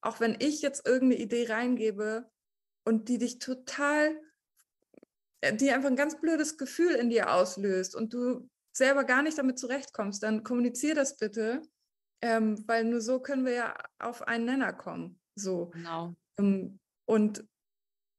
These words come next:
Speaker 1: ich bin nicht diejenige, die das Pferd am allerbesten kennt, sondern der Besitzer ist derjenige, der sein Pferd am aller, allerbesten kennt und fürs Einstehen sollte und fürs Sprechen sollte. So.
Speaker 2: Genau.
Speaker 1: Und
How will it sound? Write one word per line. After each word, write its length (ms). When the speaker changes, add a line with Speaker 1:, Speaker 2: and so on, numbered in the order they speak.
Speaker 1:
ich 200
bin 160
nicht 200
diejenige, 460
die 260
das 220
Pferd 160
am 140
allerbesten 560
kennt, 380
sondern 520
der 120
Besitzer 500
ist 200
derjenige, 520
der 180
sein 280
Pferd 300
am 200
aller, 260
allerbesten 560
kennt 420
und 240
fürs 380
Einstehen 500
sollte 320
und 140
fürs 200
Sprechen 380
sollte. 500
So. 340
Speaker 2:
Genau. 420
Speaker 1:
Und 100